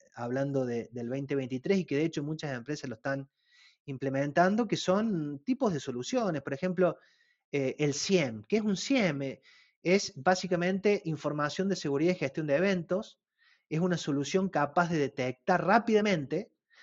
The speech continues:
responder y neutralizar las amenazas informáticas y, obviamente, el principal objetivo es el de proporcionar una visión global de seguridad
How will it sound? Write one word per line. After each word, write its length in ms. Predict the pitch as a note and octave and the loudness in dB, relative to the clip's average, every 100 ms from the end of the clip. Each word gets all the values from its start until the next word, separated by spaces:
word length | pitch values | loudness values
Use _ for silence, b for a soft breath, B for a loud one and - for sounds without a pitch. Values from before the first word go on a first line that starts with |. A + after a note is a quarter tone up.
| b - | b -8
responder 580 | C3+ - C#3 C#3+ F3 G#3 | -8 -2 0 2 4 4
y 60 | |
neutralizar 580 | F3+ D#3 C#3 C#3 C3+ F3 | 4 0 0 -2 0 0
las 140 | E3+ | 0
amenazas 460 | D3+ C#3+ D3+ D#3+ D#3+ | -2 -4 -4 -4 -4
informáticas 760 | D#3+ E3+ F#3+ G3 F3+ G3 A#3 | -4 -2 0 0 0 -2 0
y, 180 | B3 C4 | 2 4
obviamente, 640 | B3 B3 A#3+ F3 D#3 G#3+ - _ _ _ | 4 2 2 0 0 -2 -4 _ _ _
el 140 | C#3 C3+ | -6 -4
principal 560 | D3 C#3 D#3+ D#3 F#3+ | -4 -2 -2 2 2
objetivo 520 | G3+ G3 F#3+ F#3+ G#3+ A3 | 2 2 0 0 0 0
es 40 | |
el 60 | D3+ | 0
de 60 | |
proporcionar 460 | C3 B2+ B2 C#3 D#3 | -2 -4 -4 -4 -4
una 100 | E3 | -2
visión 300 | C3+ - D#3+ | -2 -4 -2
global 440 | C#3 C3 C#3+ D#3+ | 0 2 2 2
de 100 | D#3 | 0
seguridad 640 | - C3+ C3 B2+ C3 D#3 | -2 -4 -2 0 0 0